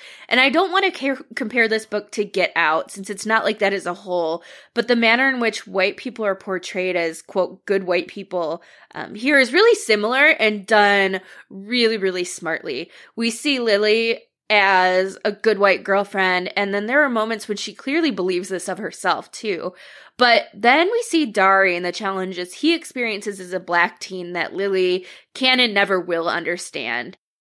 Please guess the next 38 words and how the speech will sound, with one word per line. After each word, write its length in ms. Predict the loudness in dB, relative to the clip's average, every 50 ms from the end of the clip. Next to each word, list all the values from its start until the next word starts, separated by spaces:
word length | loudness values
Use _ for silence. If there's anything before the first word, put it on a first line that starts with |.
| _ _ -2
I 100 | -2 0
found 260 | 2 0 0 2 0
that 120 | -2 0
the 80 | 0 0
last 400 | 2 4 4 2 2 0 -4 -10
page 240 | -8 -8 -6 -6 -4
of 80 | -4
this 160 | -4 -4 -4
book 240 | _ -6 -6 -4 -4
and 100 | -4 -4
the 60 | -4
last 560 | -6 -4 0 0 2 2 0 -2 -8 -18 -20 _ _ _ _ _ _ _ _ _
paragraph 580 | -16 -14 -4 -2 0 0 2 2 0 0 0 -4
of 120 | -12 -10
this 200 | -10 -12 -12 -14 _ _ _ _ _ _ _
book 340 | -2 0 0 0 -2 -4 -8
just 300 | -8 -6 -6 -6 -8 -18 _ _ _ _
absolutely 720 | 2 4 4 2 2 -2 -6 -6 -6 -6 -4 -4 -4 -4
unforgettable. 800 | -4 -8 -8 -10 -12 -8 -8 -6 -6 -6 -8 -8 -10 -10 -10 _ _ _ _ _ _ _ _ _ -10
It's 100 | -8 -8
a 60 | -4
really, 280 | -4 -2 0 2 2 2
really 220 | 4 2 2 0
impressive 460 | -4 -4 -4 -4 -4 -4 -6 -12 -6
debut, 540 | -4 -4 -4 -4 -6 -8 -2 0 2 2 2
and 140 | 0 -2 -2
I 60 | -4
believe 560 | -4 -4 -6 -8 -6 -6 0 4 4 4 4
she 200 | 2 -2 -2 -2
has 120 | -2 0 -2
a 60 | -4
book 240 | -4 -4 -6 -6 -8
coming 240 | -10 -10 -8 -2
out 180 | -2 -2 -2 0
later 260 | -4 -4 -2 -2 -4
this 300 | -4 -4 -6 -8 -6 -6
year, 140 | -6 -6 -6
too, 520 | -6 -10 -10 -8 -8 -6 -6 -6 -6 -8